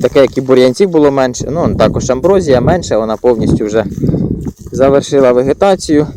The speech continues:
Хвощ тут на місці, він гліфосатів не боїться. Так, ну ось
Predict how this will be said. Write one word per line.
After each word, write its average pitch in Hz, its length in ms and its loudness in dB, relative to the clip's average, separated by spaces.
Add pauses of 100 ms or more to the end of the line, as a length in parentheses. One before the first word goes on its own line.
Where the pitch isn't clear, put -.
(340)
Хвощ 165 420 2
тут - 240 0
на 151 120 2
місці, 190 460 2 (320)
він 135 200 0
гліфосатів 127 680 0
не 120 80 -2
боїться. 175 520 -2 (880)
Так, 147 180 2
ну 220 120 2
ось - 300 0